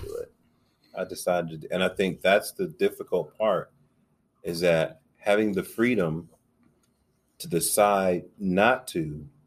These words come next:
Speaker 2: but yet when you look at, and, and like you said, let's use the Uber. Like you said, that's a kind of innocent, you know, thing. It's not really, but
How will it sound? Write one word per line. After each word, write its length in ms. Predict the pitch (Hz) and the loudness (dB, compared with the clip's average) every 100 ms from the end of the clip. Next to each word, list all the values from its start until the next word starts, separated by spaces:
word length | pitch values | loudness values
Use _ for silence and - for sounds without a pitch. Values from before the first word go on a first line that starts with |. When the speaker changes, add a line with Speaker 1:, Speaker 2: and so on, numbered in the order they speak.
| _ _ _ _ _ _ | _ _ _ _ _ _
Speaker 2:
but 280 | 95 78 78 | 0 0 0
yet 420 | 104 113 87 - _ _ _ _ _ _ _ _ _ _ _ _ _ | 4 6 6 2 _ _ _ _ _ _ _ _ _ _ _ _ _
when 240 | 92 92 90 | 0 0 2
you 200 | 95 90 | 0 -2
look 340 | 90 110 - - | 2 2 2 2
at, 280 | 95 90 73 - _ _ _ _ _ _ _ _ _ | 4 4 2 -12 _ _ _ _ _ _ _ _ _
and, 120 | 98 - | -4 0
and 160 | 98 | 2
like 220 | 98 113 117 | 2 2 0
you 80 | |
said, 180 | 110 101 | -2 -2
let's 260 | 87 95 - | 0 -2 -4
use 200 | 101 90 | -6 -6
the 80 | - | -4
Uber. 320 | 87 71 73 | -6 -4 -4
Like 200 | 73 - | -6 -6
you 60 | |
said, 240 | 78 85 78 | -6 -2 0
that's 200 | 80 - | -2 -4
a 40 | |
kind 220 | - 90 | -4 -4
of 100 | 76 71 | -4 -6
innocent, 480 | 92 87 80 80 73 - _ _ _ _ | -6 -4 -4 -6 -8 -10 _ _ _ _
you 120 | 87 | 0
know, 160 | 85 78 | 2 0
thing. 340 | - 85 85 | 0 0 2
It's 140 | 78 - | -2 -2
not 200 | 80 73 | -2 0
really, 300 | 85 80 78 - _ _ _ - _ _ | 0 -2 -4 -16 _ _ _ -20 _ _
but 480 | - 101 92 - - | 2 6 6 4 -6